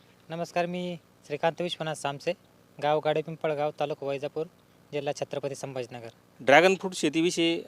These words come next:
Speaker 2: अनेकांना माहिती आहे, परंतु याच्यामध्ये लागवडीचं तंत्र किंवा एकूणच उत्पन्नाची कशी हमी असते याच्यामध्ये?
Speaker 1: लागवड, समजा, तुम्ही जर पाहिलं, तर समजा, सुरुवातीला एक बेसिक जर समजा पाहिलं, तर सुरुवातीला खर्च भरपूर, समजा, एक तीन, साडेतीन लाखापर्यंत सुरुवातीला खर्च येतो.
Speaker 2: बरं.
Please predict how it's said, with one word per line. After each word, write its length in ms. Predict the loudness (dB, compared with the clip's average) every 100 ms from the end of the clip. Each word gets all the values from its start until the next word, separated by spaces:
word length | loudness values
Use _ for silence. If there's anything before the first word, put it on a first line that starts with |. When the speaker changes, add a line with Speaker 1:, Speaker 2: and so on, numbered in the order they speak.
| -4
Speaker 2:
अनेकांना 440 | 0 2 2 4
माहिती 260 | 4 2 0
आहे, 100 | -8
परंतु 360 | -6 -6 -2 -2
याच्यामध्ये 600 | 0 0 2 2 2 0
लागवडीचं 520 | 2 2 2 -2 -2 -2
तंत्र 340 | -2 0 -2 -2
किंवा 160 | -4 -4
एकूणच 300 | -4 -6 -6
उत्पन्नाची 500 | -8 -2 0 0 -2
कशी 240 | -2 2
हमी 180 | 2 2
असते 220 | -4 -6
याच्यामध्ये? 320 | -10 -12 -16 -20 -20 -20 -20 -20 _ -4
Speaker 1:
लागवड, 320 | -2 2 4 4 4 2
समजा, 280 | -2 -4
तुम्ही 260 | -6 -6 -6
जर 160 | -6 -2
पाहिलं, 280 | -2 -2 -6
तर 60 |
समजा, 280 | -8 -10 -12
सुरुवातीला 460 | -8 -4 -4 -2 -2
एक 160 | 0 0 0
बेसिक 360 | -2 -4 -4
जर 140 | -2 -2 -6
समजा 120 | -10
पाहिलं, 260 | -6 -6 -8
तर 40 |
सुरुवातीला 380 | -6 -4 -2 -4 -4
खर्च 260 | -4 -4 -6 _ -6
भरपूर, 260 | -6 -4 -6
समजा, 240 | -6 -8
एक 80 | -8 -10
तीन, 200 | -10 -6
साडेतीन 380 | -6 -6 -6 -4
लाखापर्यंत 420 | -4 -4 -8 -6
सुरुवातीला 420 | -4 -4 -6 -6
खर्च 120 | -2
येतो. 200 | 0 -2
Speaker 2:
बरं. 360 | -8 -14 -20